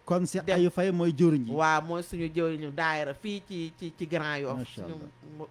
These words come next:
Speaker 2: mooy lépp.
Speaker 1: Mhm.
Speaker 2: Macha Allah. Te moom xam nga ne moom ku yonent bi rek.
Speaker 1: Waaw, l'islam
Speaker 2: Lu-,
Speaker 1: rek.
Speaker 2: waa, l'islam rek.
Speaker 1: Mhm.
Speaker 2: Ñun moom, moom ñun suñu, suñu association bi noonu la. Fu l'islam wootee rek ak benn rek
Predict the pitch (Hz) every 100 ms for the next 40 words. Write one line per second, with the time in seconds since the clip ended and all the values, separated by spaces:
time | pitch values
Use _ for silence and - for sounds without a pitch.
0 | 156 170 165 165 240 247 - 147 139 135
1 | 143 156 170 - 156 147 143 147 180 190
2 | 180 214 190 180 175 170 170 214 - 190
3 | 220 202 180 160 151 165 - _ - -
4 | 127 113 127 165 147 160 214 214 175 160
5 | 175 208 208 165 151 143 147 - 131 127
6 | 170 180 175 180 180 175 185 185 180 -
7 | 196 190 202 202 170 185 156 165 143 -
8 | 147 131 143 156 143 120 - _ _ _
9 | - 220 233 233 214 185 175 185 180 170
10 | 151 151 - 175 151 180 175 165 143 160